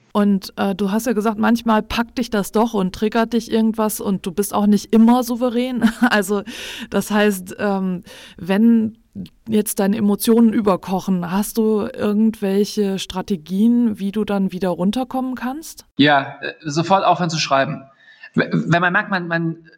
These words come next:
Speaker 2: f-, schreibt irgendwas, also bei mir ist es immer so, ich, äh, ich lösche dann den Satz direkt wieder, schreibe einen neuen hin, lösche den wieder und merke währenddessen, dass ich meine Hand die ganze Zeit zur Faust balle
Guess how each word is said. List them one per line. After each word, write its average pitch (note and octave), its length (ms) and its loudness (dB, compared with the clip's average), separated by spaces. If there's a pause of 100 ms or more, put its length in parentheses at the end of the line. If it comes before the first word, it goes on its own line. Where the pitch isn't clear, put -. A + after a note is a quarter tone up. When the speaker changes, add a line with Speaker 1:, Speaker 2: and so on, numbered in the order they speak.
(320)
Speaker 2:
f-, - 300 -8
schreibt A3+ 360 0
irgendwas, C#3+ 640 -2 (440)
also D3 160 2
bei C#3+ 80 0
mir F3+ 100 0
ist G#3 80 -2
es F3+ 80 -6
immer F3+ 140 -2
so, E3 240 -4
ich, - 260 -10
äh, - 120 -2 (140)
ich - 420 -4
lösche D#3+ 300 4
dann D3 140 0
den C3+ 340 -4
Satz D3 300 -4
direkt C#3+ 240 -8
wieder, D#3+ 300 0
schreibe D#3+ 220 0
einen D3+ 80 -2
neuen F3+ 200 2
hin, F3 220 -2
lösche E3 240 0
den D3+ 160 -2
wieder G3 340 2 (460)
und D#3 220 2
merke E3+ 260 2
währenddessen, E3+ 720 -6
dass D#3 160 4
ich - 320 0 (340)
meine D3+ 280 2
Hand F#3 140 -4
die F3 40 -6
ganze D3 180 -4
Zeit D#3 120 -8
zur D#3+ 100 -4
Faust - 400 0
balle B2 340 0